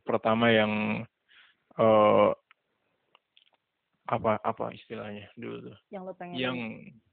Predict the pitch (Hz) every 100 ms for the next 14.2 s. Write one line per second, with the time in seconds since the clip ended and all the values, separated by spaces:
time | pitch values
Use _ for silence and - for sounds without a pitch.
0 | _ _ 135 123 113 120 110 113 110 110
1 | 104 107 117 - 180 190 190 185 180 208
2 | 214 214 233 240 208 _ _ _ _ _
3 | _ 127 135 127 113 113 110 117 - _
4 | 131 120 117 117 113 113 123 135 117 113
5 | 113 110 - _ _ _ 120 113 117 117
6 | - 127 143 - _ _ - 175 170 214
7 | 104 101 117 101 101 - 123 - 107 127
8 | 135 - _ _ _ _ _ _ _ _
9 | _ _ _ _ _ _ _ _ 123 120
10 | 117 117 110 - - _ _ _ _ _
11 | _ _ _ _ _ _ _ _ _ _
12 | - - _ _ _ _ 127 123 143 131
13 | 117 117 208 208 208 196 202 202 220 208
14 | 180 165